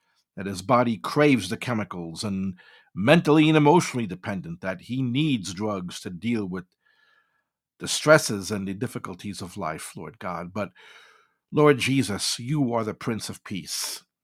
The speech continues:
and you alone give the peace that passes all understanding. And so we pray for Joshua, that you do whatever it takes to bring him to the point where he reaches the end of his rope, and that he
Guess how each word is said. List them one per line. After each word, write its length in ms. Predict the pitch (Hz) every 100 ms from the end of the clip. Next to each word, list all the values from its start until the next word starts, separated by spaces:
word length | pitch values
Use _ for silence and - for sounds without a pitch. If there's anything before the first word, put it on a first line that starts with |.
| -
and 180 | 92 98
you 280 | 123 135 139
alone 360 | 139 127 98
give 200 | 98 98
the 80 | 95
peace 320 | - 107 -
that 200 | 101 90
passes 460 | 107 98 95 92 92
all 160 | 95
understanding. 680 | 95 87 - 98 82 78 78
And 120 | 87
so 240 | - 110 95
we 160 | 104
pray 340 | - - 113 107
for 220 | - 107
Joshua, 580 | 104 90 90 - 87 - _ _ _ - - - - -
that 100 | 127
you 140 | 117 120
do 160 | 143
whatever 360 | 135 135 123 127
it 140 | 117
takes 600 | - 107 90 - - - -
to 160 | 107
bring 420 | 90 92 123 160
him 140 | 127 131
to 60 | 107
the 120 | 101
point 380 | - 80 80 - _ _ _ _ _ _ _ -
where 160 | 107 104
he 120 | 113
reaches 400 | 123 160 143 110
the 200 | 123 127
end 160 | 160
of 60 | 160
his 140 | 143
rope, 320 | 117 101 - - _ _ _ _ _ _ _ _ _ _ _ _ _ _ _ _ _ _
and 120 | 95
that 120 | 98 85
he 500 | 113 107 104 92